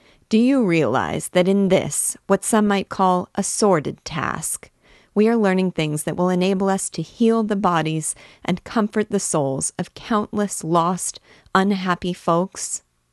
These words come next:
"Huh, souls. I haven't found one yet in old Billy. Honest, do you believe that junk?" Ira clenched his fist and scowled, then belched with laughter,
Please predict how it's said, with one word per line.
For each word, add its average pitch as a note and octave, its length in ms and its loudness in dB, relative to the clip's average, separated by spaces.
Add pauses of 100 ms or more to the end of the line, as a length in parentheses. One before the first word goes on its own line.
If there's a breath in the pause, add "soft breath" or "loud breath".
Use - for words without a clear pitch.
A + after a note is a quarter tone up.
(880)
"Huh, - 380 -6 (480)
souls. - 840 -2 (580)
I - 80 -6
haven't D#3+ 320 -2
found E3 280 0
one E3+ 200 0
yet E3+ 280 0
in D3+ 100 -2
old D3+ 260 -2
Billy. D3+ 540 -2 (500)
Honest, C3 640 -2 (220)
do C4+ 80 -2
you B3+ 100 4
believe D#3 400 0
that D#3 220 -2
junk?" D3+ 500 -2 (960)
Ira D#3+ 320 2
clenched - 500 -2
his F#3+ 180 -2
fist - 440 -2 (100)
and E3 160 0
scowled, - 760 -6 (360)
then D#3+ 280 0
belched F3 500 0
with G3+ 200 -2
laughter, C#3+ 640 -2